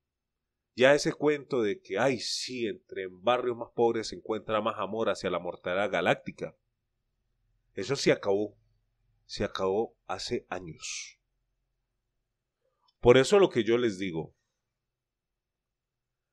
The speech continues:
esa, esa candidatura de Machado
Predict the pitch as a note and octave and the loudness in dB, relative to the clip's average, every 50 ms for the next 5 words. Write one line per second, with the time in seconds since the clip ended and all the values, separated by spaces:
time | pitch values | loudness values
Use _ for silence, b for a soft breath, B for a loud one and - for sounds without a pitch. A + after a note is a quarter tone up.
0 | _ _ _ - A2 A#2+ - - - E3 D#3+ D#3+ D#3 C#3+ - - - _ _ _ | _ _ _ 0 2 2 4 6 8 8 10 10 8 6 2 0 -6 _ _ _
1 | _ _ _ _ _ _ _ _ _ _ _ _ _ _ - B2 - - F3+ F#3 | _ _ _ _ _ _ _ _ _ _ _ _ _ _ -4 2 4 4 6 6
2 | F#3 D#3+ D#3 B2+ A2+ G2 F#2+ - C3 C3+ C#3 C3+ C3 A#2+ G2+ F2+ - - A2+ G2+ | 6 4 4 4 2 2 2 0 -2 0 2 2 2 2 0 -2 -2 0 0 2
3 | F#2+ F2 E2+ E2 D2+ - | 2 2 2 0 -4 -8